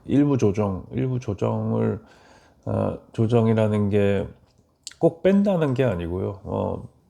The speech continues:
어디 저기 포지션을 조금 플렉시블하게 가-, 가면서, 어,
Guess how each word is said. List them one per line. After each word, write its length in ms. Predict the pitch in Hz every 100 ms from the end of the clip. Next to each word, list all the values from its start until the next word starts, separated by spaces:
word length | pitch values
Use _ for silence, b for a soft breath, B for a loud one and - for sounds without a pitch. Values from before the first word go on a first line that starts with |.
| _ _ _ -
어디 220 | 98 110
저기 240 | 101 95 98
포지션을 600 | - 147 143 139 123 120
조금 200 | 131 131
플렉시블하게 760 | 123 165 - 156 143 131 131 127
가-, 240 | 107 95 -
가면서, 680 | - 98 95 92 113 120 - b b b b -
어, 320 | 98 92